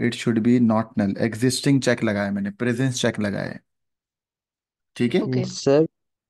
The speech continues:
Speaker 1: हम्म।
Speaker 3: वो साइज के तो समझ आ गया, ब-, जो नेम है वो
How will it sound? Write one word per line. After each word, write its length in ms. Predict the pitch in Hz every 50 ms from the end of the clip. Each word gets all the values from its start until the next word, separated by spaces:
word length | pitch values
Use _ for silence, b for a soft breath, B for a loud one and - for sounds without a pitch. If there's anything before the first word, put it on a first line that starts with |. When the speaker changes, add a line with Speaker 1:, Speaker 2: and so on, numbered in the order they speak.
| _ -
Speaker 1:
हम्म। 360 | 113 107 101 101 101 110 135 156 156 - _ - 135
Speaker 3:
वो 400 | 131 135 135 135 135 135 131 131
साइज 560 | - - - - - 131 127 131 143 139 -
के 180 | - - 160 151
तो 220 | 151 - 160 151
समझ 340 | 147 151 139 135 135 135 135
आ 120 | 131 123 123
गया, 260 | 127 135 147 160 160 156 143 - -
ब-, 140 | 123 123 123
जो 200 | 123 127 135 131
नेम 440 | 127 123 123 127 135 143 139 156 156
है 60 | 151
वो 160 | 143 147 143